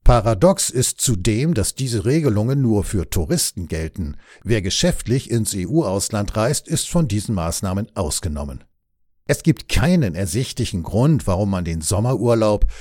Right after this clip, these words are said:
egal ob im In- oder im Ausland, untersagen sollte.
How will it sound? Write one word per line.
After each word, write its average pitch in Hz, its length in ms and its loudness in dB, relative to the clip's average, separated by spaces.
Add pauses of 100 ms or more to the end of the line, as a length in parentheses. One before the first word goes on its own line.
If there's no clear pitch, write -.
(100)
egal 107 380 0
ob 82 200 -8
im 80 260 -6
In- 120 340 2
oder 80 240 -6
im 73 160 -12
Ausland, 98 580 -2
untersagen 92 560 -4
sollte. 78 480 -6